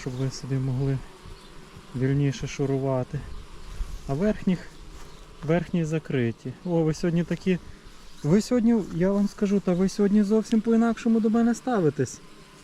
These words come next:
Якби тако два дня назад вони б вже мене б тут ап-, атакували капітально. Це тому, що вам тепло, тому що... Ви маєте, певно, що їсти, десь щось носите туди-сюди.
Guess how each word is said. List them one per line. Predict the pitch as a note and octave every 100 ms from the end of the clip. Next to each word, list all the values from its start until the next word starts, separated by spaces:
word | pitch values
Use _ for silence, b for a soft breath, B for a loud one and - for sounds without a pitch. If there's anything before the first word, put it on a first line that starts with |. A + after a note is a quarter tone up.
| - - - - - - -
Якби | D#3 D#3+
тако | G#3+ G#3+ G#3
два | F#3 G#3
дня | G3+ G3+
назад | G3+ F#3+ G3
вони | G3+ G3+ G3+
б | G3
вже | F3+ G3+ F#3+
мене | F#3+ G3 F#3+
б |
тут | - F#3+
ап-, | F#3+ - B B B -
атакували | D#3+ F#3+ - G3 G3 F#3 F#3
капітально. | G3+ G3 - F3 C#3+ C#3 C#3
Це | D#3+
тому, | - E3+ F3
що | F3
вам | F3 F3
тепло, | D#3+ D3 D3+ D3+ - D3 D3
тому | D#3 D#3
що... | D#3 E3 D#3 B B B B -
Ви | C#3+
маєте, | D3+ D#3+ D3+ D#3+
певно, | D#3+ D3+ D3+
що | C#3+ D#3+
їсти, | C#3+ E3 - C#3+
десь | C#3+
щось | - D#3+ -
носите | C#3 F3 D#3 D3+ - D3+
туди-сюди. | D3+ D3+ D3+ D#3 C#3+ C#3 D3+